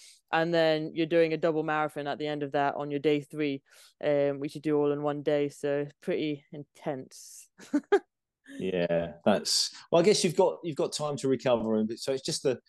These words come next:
Speaker 2: just a long course weekend in Hawaii, really, isn't it?
Speaker 1: <laughs>
Speaker 2: It's
Speaker 1: Well, that,
Speaker 2: <laughs>
Speaker 1: that's gonna be the challenge is,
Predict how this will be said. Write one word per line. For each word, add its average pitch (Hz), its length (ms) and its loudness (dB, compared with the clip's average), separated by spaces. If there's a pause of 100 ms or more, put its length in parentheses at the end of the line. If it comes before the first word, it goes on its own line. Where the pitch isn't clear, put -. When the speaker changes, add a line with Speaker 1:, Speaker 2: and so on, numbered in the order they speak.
(160)
Speaker 2:
just 175 140 0
a 175 60 4
long 156 220 2
course 139 240 0
weekend 156 340 -2
in 117 120 2
Hawaii, 143 320 -4
really, 101 220 -4
isn't 123 260 -8
it? 87 120 -8
Speaker 1:
<laughs> 247 300 4
Speaker 2:
It's - 540 -2 (220)
Speaker 1:
Well, 185 300 8
that, 254 220 2
Speaker 2:
<laughs> - 20 2
Speaker 1:
that's 269 240 4
gonna 269 180 4
be 220 160 4
the 185 120 2
challenge 180 500 0
is, 170 200 -4